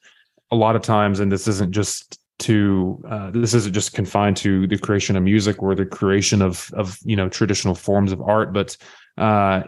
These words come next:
if you get lost in the kind of technicalities of it all,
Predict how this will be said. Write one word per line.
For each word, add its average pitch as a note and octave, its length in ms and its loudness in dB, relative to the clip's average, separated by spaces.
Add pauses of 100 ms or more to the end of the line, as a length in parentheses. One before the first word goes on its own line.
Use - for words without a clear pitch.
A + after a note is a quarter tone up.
if B2 180 0
you A2+ 280 4
get A2+ 200 2
lost A2+ 600 0
in A2 260 0
the G2+ 300 0
kind G#2 160 -2
of F#2+ 80 -2
technicalities G#2+ 720 0
of F#2+ 100 -2
it F#2 60 -2
all, F2 400 0